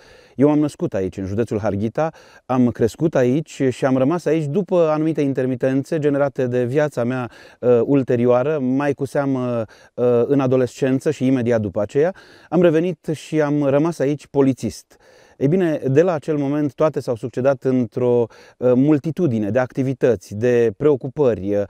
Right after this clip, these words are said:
am avut chiar, uh, foarte multe profesii. Uh, dacă vă spun că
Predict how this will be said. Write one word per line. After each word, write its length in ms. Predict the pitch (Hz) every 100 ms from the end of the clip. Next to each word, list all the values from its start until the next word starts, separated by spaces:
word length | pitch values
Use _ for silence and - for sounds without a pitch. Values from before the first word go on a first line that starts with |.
| -
am 140 | - 135
avut 220 | 123 131
chiar, 240 | 131 120
uh, 560 | 113 117 113 107 117 110
foarte 300 | 101 131 117
multe 260 | 123 113 113
profesii. 680 | 131 123 180 - 107 104 - - -
Uh, 400 | - 113 110 107 104
dacă 500 | 110 113 127 120 127
vă 240 | 123 123
spun 360 | 117 - 143 139
că 300 | - 131